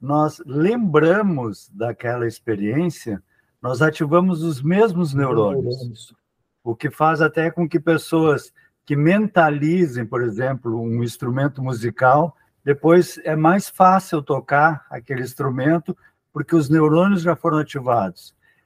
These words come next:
Speaker 1: Isto colocasse é interessante porque eu posso ter esses neurônios ativados em mim e por neurônios espelhos ativar os neurônios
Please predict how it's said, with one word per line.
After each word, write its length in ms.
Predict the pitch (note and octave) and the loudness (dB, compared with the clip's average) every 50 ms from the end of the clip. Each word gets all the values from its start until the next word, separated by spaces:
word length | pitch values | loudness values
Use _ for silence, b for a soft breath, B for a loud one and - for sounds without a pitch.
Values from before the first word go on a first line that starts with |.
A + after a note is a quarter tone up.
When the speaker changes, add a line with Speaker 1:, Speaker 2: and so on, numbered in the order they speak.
| _ _ _ _ - | _ _ _ _ -8
Speaker 1:
Isto 480 | C3+ D3+ F#3+ G#3+ - - - F#3+ F3 | -4 -2 -2 -2 -4 -8 -8 -10 -8
colocasse 680 | - - F3 D#3+ D#3+ D3+ - - D#3 E3 F3 F3 - F3+ | 0 0 2 2 2 0 0 2 2 4 2 2 0 -4
é 40 | E3+ | -4
interessante 680 | D#3 - D#3 D#3 D#3 C#3+ - - E3 F#3 G3 F3+ - D#3 | -2 -2 0 -2 -2 -4 -2 -2 -2 -2 -2 -4 -6 -8
porque 420 | - F3 D#3+ - - F3 E3+ F3 - | -6 -6 -6 -2 0 2 2 2 2
eu 180 | D#3 D#3 D3 | 0 0 0
posso 480 | - - E3+ F3+ F#3+ G3+ - - F#3 D#3+ _ _ - | 0 0 2 2 2 2 -2 -4 -8 -10 _ _ 0
ter 320 | F3+ F#3 G3+ A#3 B3 A#3 | 0 2 2 2 2 2
esses 340 | G#3+ F#3 - - E3 D3+ C3 | 0 0 -2 -4 -8 -8 -2
neurônios 480 | C#3+ D3 C#3+ C3+ C#3+ C#3+ C#3+ C3 A#2 C#3 | -2 -2 0 0 0 0 0 -2 -2 -2
ativados 520 | C3 - - - A2+ A#2+ C3 C3 A#2+ A#2 | -4 -4 -4 -8 -2 0 0 0 0 -2
em 40 | A2+ | -4
mim 340 | A2+ A#2 C#3 D#3 F#3 F#3+ F#3 _ _ _ _ _ _ _ _ _ - | -2 0 0 0 0 0 -4 _ _ _ _ _ _ _ _ _ -16
e 60 | C#3+ | -14
por 220 | - - E3+ E3+ | -2 0 2 2
neurônios 680 | F3 F#3 F3+ F3+ F3 E3+ F#3 G3+ A#3 B3 B3 A3+ G3 F3 | 4 4 2 4 4 4 6 6 4 4 2 -4 -4 -4
espelhos 760 | F3 E3 - - _ - F3+ F3+ F#3+ G3+ G3 A3 G#3+ - - - - | -6 -8 -10 -12 _ 2 2 2 2 2 -2 -4 -6 -10 -12 -10 -4
ativar 760 | F3+ F#3+ F#3 - - G3+ F#3+ D#3+ D#3+ F#3 G3 A3 A#3 A#3+ A3+ | -4 -4 -4 -6 -8 -8 -8 -4 2 2 4 4 4 2 0
os 140 | A3 F#3 E3 | 0 -4 -4
neurônios 760 | E3 F3 E3 D#3+ D3+ D#3+ D#3+ F3 F#3 F#3+ F#3+ G3+ G3 - - | -2 -2 -2 0 0 0 0 0 0 0 -2 -4 -6 -10 -14